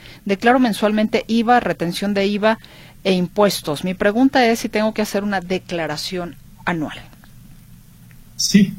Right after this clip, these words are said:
Speaker 2: los recicos, eh, tienen como obligación presentar su declaración anual y pagar el impuesto de acuerdo a las tasas de las progresivas, que no excederá del dos y medio por ciento anual.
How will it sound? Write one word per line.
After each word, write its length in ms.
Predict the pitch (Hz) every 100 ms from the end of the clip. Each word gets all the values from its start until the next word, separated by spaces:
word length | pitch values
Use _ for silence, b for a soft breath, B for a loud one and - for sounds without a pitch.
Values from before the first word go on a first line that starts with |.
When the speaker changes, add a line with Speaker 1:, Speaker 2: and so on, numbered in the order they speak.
| -
Speaker 2:
los 240 | 170 156 143
recicos, 800 | 147 - 196 - 196 - - 262
eh, 220 | 170 151
tienen 320 | - 185 190 156
como 200 | 156 147
obligación 500 | 143 151 139 196 190
presentar 400 | 160 143 160 151
su 160 | 170
declaración 640 | 139 143 139 135 143 160 165
anual 340 | 180 214 220 - B B B -
y 180 | 190 190
pagar 480 | 196 196 170 165 170
el 100 | 165
impuesto 460 | 151 160 156 180
de 80 | 165
acuerdo 280 | 143 147 151
a 80 | 147
las 120 | 139
tasas 300 | 147 139 143
de 80 | 143
las 180 | 147 139
progresivas, 640 | 160 151 165 220 233 185
que 120 | 160
no 300 | 143 151 156
excederá 440 | 156 - 143 147 151
del 220 | 143 135
dos 260 | 147 156 151
y 40 |
medio 240 | 143 143 139
por 160 | -
ciento 320 | 135 139 131 131
anual. 160 | 127